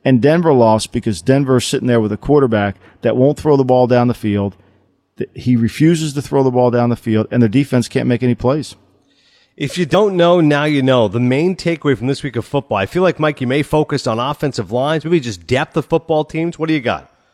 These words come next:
Speaker 1: Uh, I think it's about these young quarterbacks. I think Kyle Allen did an incredible job, right? Kyle Allen's, you know,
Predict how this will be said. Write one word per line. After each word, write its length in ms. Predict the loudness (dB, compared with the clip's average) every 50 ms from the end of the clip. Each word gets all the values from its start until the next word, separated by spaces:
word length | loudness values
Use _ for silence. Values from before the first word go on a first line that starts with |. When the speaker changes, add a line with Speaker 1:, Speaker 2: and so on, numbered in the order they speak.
| _ _ _
Speaker 1:
Uh, 140 | 2 2 2
I 140 | 2 0 0
think 220 | 0 -2 -2 -2
it's 140 | -2 -2 0
about 280 | 0 0 0 0 0 0
these 180 | -2 0 0
young 200 | 2 2 0 0
quarterbacks. 580 | 2 2 2 2 2 2 -2 -4 -4 -6 -10 -8 -4
I 80 | -2 -2
think 160 | 0 -2 -4
Kyle 400 | -4 -2 0 2 4 4 4 4
Allen 260 | 4 4 4 4 4
did 160 | 4 4 2
an 60 | 2 2
incredible 460 | 0 0 0 0 0 0 0 -4 -6
job, 340 | -6 -6 -8 -8 -6 -4 -4
right? 200 | -4 -4 -4 -6
Kyle 320 | -6 -6 -4 -4 -4 -4
Allen's, 380 | -6 -6 -8 -8 -10 -12 -14 -18 _ _ _ _ _ _
you 120 | -18 -16 -14
know, 160 | -14 -14 -16